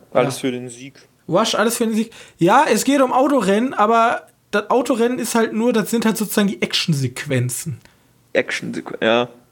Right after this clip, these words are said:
Speaker 1: Okay,
Speaker 2: Ja.
Speaker 1: da passiert doch schon mehr, ne?
Speaker 2: Und genauso ist es halt bei Creed. Die, es gibt zwei, drei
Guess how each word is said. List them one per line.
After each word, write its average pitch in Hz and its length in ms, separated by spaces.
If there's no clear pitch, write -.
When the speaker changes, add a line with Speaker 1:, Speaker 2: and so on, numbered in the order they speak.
Speaker 1:
Okay, 110 220
Speaker 2:
Ja. 98 100
Speaker 1:
da - 40
passiert 131 320
doch - 60
schon 139 160
mehr, 113 220
ne? 120 140
Speaker 2:
Und 156 80
genauso 226 320
ist 220 120
es 202 140
halt 220 140
bei 190 140
Creed. 196 640
Die, 175 180
es 180 140
gibt 247 240
zwei, 208 420
drei 226 720